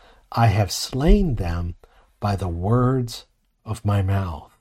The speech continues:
Okay, so here we have the mouth weapon again,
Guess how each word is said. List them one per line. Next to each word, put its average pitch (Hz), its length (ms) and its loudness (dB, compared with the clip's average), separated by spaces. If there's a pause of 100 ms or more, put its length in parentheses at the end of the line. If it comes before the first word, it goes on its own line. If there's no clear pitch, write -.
(640)
Okay, 123 240 4
so 113 180 0
here 202 260 4
we 190 160 2
have 123 400 4
the 101 100 0
mouth 113 400 4
weapon 90 340 -2
again, 82 500 -10